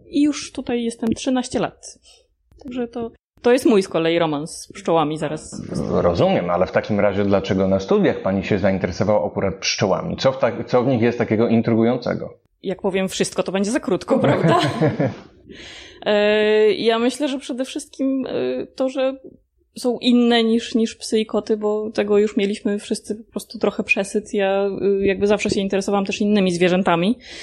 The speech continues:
Speaker 1: E, prawdę mówiąc, to miałam być lekarzem w zoo. E, taki był mój plan na początku studiów, potem to się powoli wszystko weryfikowało. E, aczkolwiek z ogrodem zoologicznym też swoją przygodę miałam, no i tam oczywiście też były pszczoły.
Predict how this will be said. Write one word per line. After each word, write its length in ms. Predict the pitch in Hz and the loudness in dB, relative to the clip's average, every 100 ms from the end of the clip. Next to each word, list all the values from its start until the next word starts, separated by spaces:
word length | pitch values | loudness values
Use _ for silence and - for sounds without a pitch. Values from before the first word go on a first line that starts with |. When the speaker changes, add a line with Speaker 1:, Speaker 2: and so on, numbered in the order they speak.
| - - | -16 -8
Speaker 1:
E, 480 | - 185 190 190 190 | 0 2 2 2 0
prawdę 300 | 190 240 214 | 0 0 2
mówiąc, 320 | 220 196 196 | 2 0 -2
to 60 | 196 | -2
miałam 260 | 190 190 190 | -2 0 -2
być 140 | 190 | 0
lekarzem 380 | 196 196 202 196 | 0 2 2 2
w 40 | |
zoo. 280 | 175 135 - - - | 2 0 -6 -18 -12
E, 720 | 160 165 165 170 170 170 165 170 | -10 -10 -12 -10 -6 -4 -4 -2
taki 220 | 196 208 | 0 2
był 120 | 190 | 2
mój 140 | 190 | 2
plan 240 | 180 196 190 | 2 2 2
na 80 | 185 | -2
początku 420 | 196 202 202 190 | 0 -2 -2 -6
studiów, 440 | - 247 233 226 | -6 -2 -2 -2
potem 260 | - 208 214 | -4 -2 -2
to 80 | 226 | 0
się 120 | 247 | -2
powoli 320 | 208 202 202 | 0 2 0
wszystko 300 | - - 208 | -2 -8 -4
weryfikowało. 840 | 190 208 233 208 196 185 202 311 - - - - - - | -2 -2 -2 0 4 4 4 2 -4 -20 -20 -20 -14 -2
E, 400 | 202 202 202 202 | 2 4 4 2
aczkolwiek 420 | - - 302 269 247 | 0 0 2 2 0
z 80 | |
ogrodem 360 | 240 226 226 220 | 2 2 2 2
zoologicznym 500 | 214 208 208 226 214 | 2 2 0 -2 -2
też 160 | 202 - | -2 -6
swoją 280 | 190 190 | -4 -4
przygodę 340 | 196 185 190 185 | -4 -2 0 0
miałam, 340 | 196 196 196 | 0 -2 -4
no 60 | 202 | -4
i 60 | |
tam 160 | 190 185 | -2 0
oczywiście 240 | 208 - | -2 -4
też 140 | 196 170 | -4 0
były 180 | 180 202 | 0 0
pszczoły. 540 | - 214 160 160 220 | 0 2 4 4 2